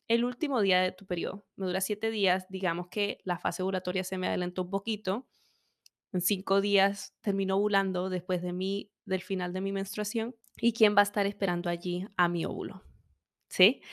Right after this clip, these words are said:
Entonces, allí es cuando pasan esos <laughs> pelones que tanto nos dicen la gente que tiene miedo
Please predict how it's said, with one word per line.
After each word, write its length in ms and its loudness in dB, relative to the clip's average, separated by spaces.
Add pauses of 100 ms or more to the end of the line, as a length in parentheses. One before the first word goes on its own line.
(280)
Entonces, 500 4
allí 440 4
es 100 0
cuando 260 0
pasan 460 0 (160)
esos 340 -2
<laughs> 120 -14
pelones 800 2
que 160 0
tanto 500 2 (300)
nos 160 6
dicen 300 2
la 100 0
gente 280 -2
que 120 -4
tiene 260 -2
miedo 540 2